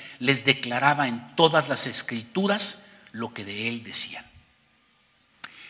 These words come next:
Llegaron a la aldea donde iban y él hizo como que iba más lejos. Pero ellos lo obligaron a quedarse, diciendo: "Quédate con nosotros,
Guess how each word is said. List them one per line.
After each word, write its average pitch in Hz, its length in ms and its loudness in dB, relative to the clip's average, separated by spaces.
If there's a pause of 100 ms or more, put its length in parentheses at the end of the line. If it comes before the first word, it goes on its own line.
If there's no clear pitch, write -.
(720)
Llegaron 190 460 2
a 175 60 4
la 151 100 4
aldea 147 380 6
donde 135 280 0
iban 175 460 -2 (320)
y 147 140 0
él 190 160 0
hizo 196 320 6
como 135 300 -4
que 120 80 -10
iba 123 280 -6
más 117 280 -4
lejos. - 400 -6 (1600)
Pero 123 220 2
ellos 170 480 4 (240)
lo 113 180 2
obligaron 120 600 2
a - 100 -8
quedarse, - 580 -2 (960)
diciendo: 123 580 2 (120)
"Quédate - 420 -2
con 135 160 -10
nosotros, 120 680 -6